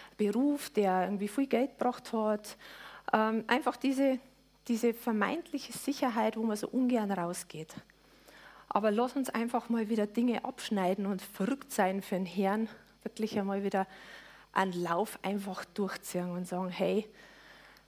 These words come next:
Jesus, mein Puls, der war echt, mm, irgendwo so im, im Spaziergangbereich. Aber jetzt möchte ich wieder laufen. Jetzt möchte ich mich wirklich ins Trainingsgewand schmeißen. Für einen Sonntagsspaziergang brauchst du jetzt keine Funktionsunterwäsche, Laufschuhe und sonst was.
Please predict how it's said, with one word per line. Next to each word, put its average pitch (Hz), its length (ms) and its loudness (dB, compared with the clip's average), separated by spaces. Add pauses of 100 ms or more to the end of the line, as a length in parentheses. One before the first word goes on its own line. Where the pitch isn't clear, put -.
(140)
Jesus, 233 560 -2 (180)
mein 208 220 2
Puls, 254 380 0
der 208 140 0
war 208 140 2
echt, - 400 -2 (160)
mm, 214 240 2 (560)
irgendwo 208 340 0
so 202 160 -4
im, 202 280 -2 (800)
im 208 140 -2
Spaziergangbereich. 170 1120 -2 (120)
Aber 185 180 0
jetzt 185 420 -2 (160)
möchte 185 280 -4
ich 175 60 -4
wieder 180 160 -2
laufen. 160 460 -8 (320)
Jetzt - 240 -10
möchte 190 260 -2
ich 196 80 -2 (480)
mich 208 140 0
wirklich 196 300 -4
ins 190 160 -4
Trainingsgewand 190 680 -2
schmeißen. 185 440 -2
Für 214 100 -2
einen 202 80 -2
Sonntagsspaziergang 233 960 0
brauchst 196 280 0
du 190 60 -2
jetzt - 120 -16
keine 190 140 2
Funktionsunterwäsche, 202 1000 -2
Laufschuhe 185 440 -2
und 175 100 -6
sonst 226 240 -4
was. 240 160 0